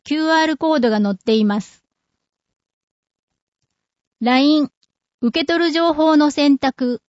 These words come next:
オンライン申請などができます。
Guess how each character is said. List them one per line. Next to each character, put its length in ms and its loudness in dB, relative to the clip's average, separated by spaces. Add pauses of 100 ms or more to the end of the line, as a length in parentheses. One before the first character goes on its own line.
(280)
オ 140 0
ン 120 0
ラ 120 2
イ 120 0
ン 60 0
申 280 -2
請 260 0
な 120 2
ど 100 0
が 120 -2
で 120 -8
き 120 -4
ま 140 -4
す。 220 -20